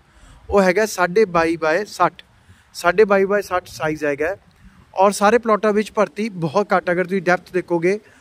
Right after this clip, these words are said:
ਭਰਤੀ ਬਹੁਤ ਘੱਟ ਹੈਗੀ ਹੈ। ਤੇ ਦੋਸਤੋ, ਆਹ ਲ-, ਜਿਹੜੀ ਲਾਈਨ ਹੈਗੀ ਹੈ, ਪ੍ਰੋਪਰ ਰਿਹਾਇਸ਼ ਹੈਗੀ ਹੈ।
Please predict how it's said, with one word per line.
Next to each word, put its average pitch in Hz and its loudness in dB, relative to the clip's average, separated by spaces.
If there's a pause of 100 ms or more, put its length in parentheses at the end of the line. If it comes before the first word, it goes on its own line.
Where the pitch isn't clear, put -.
(240)
ਭਰਤੀ 202 0
ਬਹੁਤ 185 -2 (100)
ਘੱਟ 151 0
ਹੈਗੀ 131 -2
ਹੈ। 110 -6 (680)
ਤੇ 233 4
ਦੋਸਤੋ, 240 2 (380)
ਆਹ 208 6
ਲ-, 220 -2 (440)
ਜਿਹੜੀ 196 0
ਲਾਈਨ 190 2
ਹੈਗੀ 165 -2
ਹੈ, 196 -4 (420)
ਪ੍ਰੋਪਰ 185 0
ਰਿਹਾਇਸ਼ 175 -2
ਹੈਗੀ 147 -4
ਹੈ। 185 -2